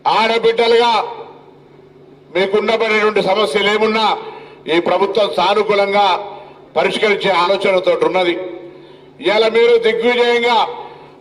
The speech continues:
రైతులు పండించినటువంటి ధాన్యాన్ని కొనుగోలు చేస్తా ఉన్నారు. అంతేకాదు, అన్ని రకాల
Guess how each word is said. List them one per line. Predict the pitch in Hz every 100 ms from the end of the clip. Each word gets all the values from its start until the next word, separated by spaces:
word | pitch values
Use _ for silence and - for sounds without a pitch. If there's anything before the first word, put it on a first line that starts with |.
| - 151
రైతులు | 208 220 226 196
పండించినటువంటి | 208 220 240 220 226 220 214 190
ధాన్యాన్ని | 196 226 226 226 214
కొనుగోలు | 208 214 214 208
చేస్తా | 208 208 202
ఉన్నారు. | 202 196 190 - - - - - - - - - - - - 160
అంతేకాదు, | 196 233 226 233 247 233 - - - - - - - - - - 156
అన్ని | 202 247 247
రకాల | 247 240 247